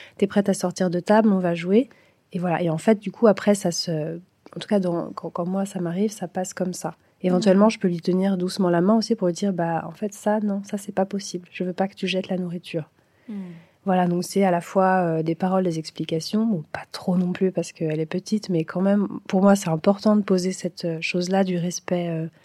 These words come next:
Speaker 1: voilà, du travail d'autrui, du temps passé par autrui à préparer les choses. Euh.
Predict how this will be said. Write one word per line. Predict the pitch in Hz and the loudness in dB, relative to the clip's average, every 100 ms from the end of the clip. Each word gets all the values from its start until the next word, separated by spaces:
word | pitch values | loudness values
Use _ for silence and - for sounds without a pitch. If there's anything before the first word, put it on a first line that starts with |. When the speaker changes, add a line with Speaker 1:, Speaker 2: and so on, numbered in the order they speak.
| _ _ _ _ - | _ _ _ _ -10
Speaker 1:
voilà, | 165 196 233 | -4 0 0
du | 196 | -2
travail | - 170 165 | -2 -2 -2
d'autrui, | 160 165 - 202 202 | -4 -6 -2 0 0
du | 180 | -2
temps | - 196 | -2 -2
passé | 190 180 170 | -2 -4 -6
par | 180 175 | -6 -6
autrui | 170 - 180 | -8 -10 -14
à | |
préparer | - 170 170 165 | -10 -10 -8 -8
les | 165 | -8
choses. | 165 214 233 - - _ _ - - - | -6 -4 -4 -6 -10 _ _ -20 -20 -20
Euh. | - | -12